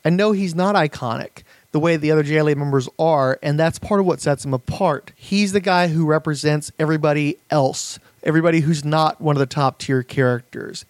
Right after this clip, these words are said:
Ideally, if he is going to be in a team book, he should be allowed to contrast those characters better, not just in terms of some powers and the color of his skin, but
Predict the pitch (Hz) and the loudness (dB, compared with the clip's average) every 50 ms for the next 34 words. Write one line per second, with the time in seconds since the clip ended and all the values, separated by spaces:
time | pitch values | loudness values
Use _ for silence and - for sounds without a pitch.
0 | - 160 160 151 139 131 175 190 190 175 156 139 131 131 127 127 156 - _ - | -2 0 0 0 0 0 0 0 2 2 2 2 2 0 0 -2 -6 -6 _ -4
1 | 139 147 147 - 160 170 170 160 156 160 156 151 147 131 135 139 139 135 127 123 | -2 -2 -2 0 0 0 0 0 0 0 0 0 0 0 0 0 0 0 0 -2
2 | - - 165 156 151 143 131 127 123 120 - - - _ _ _ _ _ - 156 | -4 -4 -2 -2 0 0 0 0 0 -2 -6 -12 -20 _ _ _ _ _ -8 -4
3 | 156 160 - - - 156 147 151 143 135 139 143 143 139 139 135 127 - - - | -2 -2 0 0 0 0 2 2 2 2 2 2 2 2 2 0 -2 -4 -6 -6
4 | 135 - - - 143 139 131 - 139 131 123 117 - 131 123 120 - - 127 120 | -6 -4 -2 -2 -2 -2 0 0 0 0 0 0 0 0 0 0 0 -2 -2 0
5 | 123 117 117 - - - - - - - - - 127 123 151 151 143 131 123 120 | 0 -2 -6 -10 -12 -12 -12 -12 -14 -14 -14 -8 -2 0 0 2 2 0 0 -2
6 | 139 - _ _ - - - _ _ - 143 147 156 156 139 - - 151 147 - | -4 -8 _ _ -20 -20 -20 _ _ -4 0 0 0 0 0 -2 0 0 0 0
7 | - - - 151 143 131 - - 151 143 139 135 135 131 - - 135 135 135 127 | -4 -6 -6 -4 -4 -4 -4 -4 -2 -2 -2 -2 -2 -4 -4 -2 0 2 2 2
8 | 123 151 - - - - 135 123 117 - - 147 143 143 143 139 139 139 139 139 | 0 -4 -12 -16 -8 -6 -4 -4 -4 -4 0 2 4 4 4 4 4 2 2 2
9 | 135 135 - - _ - 139 131 131 131 131 135 - - 135 135 131 - - 160 | 0 -2 -4 -8 _ -6 -4 -4 -2 -4 -4 -6 -10 -10 -10 -10 -10 -4 0 2
10 | 156 147 139 135 120 127 120 - - - - 151 147 147 139 135 131 127 127 - | 4 4 4 4 2 0 -4 -6 -8 -8 -4 -2 0 0 0 -2 -2 -6 -10 -12
11 | _ - - - - - _ _ - 160 151 151 | _ -20 -20 -20 -20 -20 _ _ 0 2 2 2